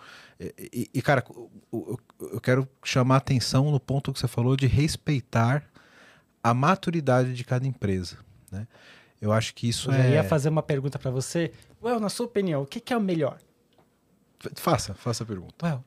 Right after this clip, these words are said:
Speaker 2: na sua opinião, o que que seria melhor pra cada empresa?
Speaker 1: Cara, depende da maturidade de cada empresa, né? Pô, você <laughs> levantou pra me chutar mesmo, hein? Obrigado, cara.
Speaker 2: É isso aí.
Speaker 1: Isso que é convidado de bo-, convidado bom, ajuda o host.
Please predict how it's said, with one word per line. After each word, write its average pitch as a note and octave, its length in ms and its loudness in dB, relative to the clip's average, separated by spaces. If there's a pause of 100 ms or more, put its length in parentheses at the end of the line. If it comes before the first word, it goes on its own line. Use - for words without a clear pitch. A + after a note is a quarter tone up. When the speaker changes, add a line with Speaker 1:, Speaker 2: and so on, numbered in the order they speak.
(100)
Speaker 2:
na F#3+ 80 -8
sua - 180 -4
opinião, D3 500 -4
o F3 80 -12
que - 200 -14
que - 120 -12
seria G3+ 220 0
melhor C#3+ 480 2 (260)
pra B2+ 140 0
cada C#3 240 0
empresa? C3 460 -8 (560)
Speaker 1:
Cara, B2+ 200 4
depende G#2 540 2
da D3+ 160 0
maturidade F3+ 440 2
de - 40 -16
cada F#3+ 160 0
empresa, D3 400 4 (240)
né? A#2 240 2 (460)
Pô, G#2+ 160 0
você A2 260 2
<laughs> - 0 -
levantou A#2 480 2
pra D3+ 100 -4
me D#3 80 0
chutar A2+ 380 0
mesmo, F#2+ 240 0
hein? G2 60 -2
Obrigado, G2+ 420 -4
cara. - 240 -2
Speaker 2:
É F#3 40 -4
isso D#3+ 200 -8
aí. C3 300 -2
Speaker 1:
Isso C3 120 -2
que - 80 0
é F3+ 40 0
convidado C#3+ 340 4
de G#2 80 -2
bo-, G2 220 -8
convidado G#2 420 0
bom, F#2 220 0
ajuda A2 220 0
o - 20 2
host. F#2 360 -6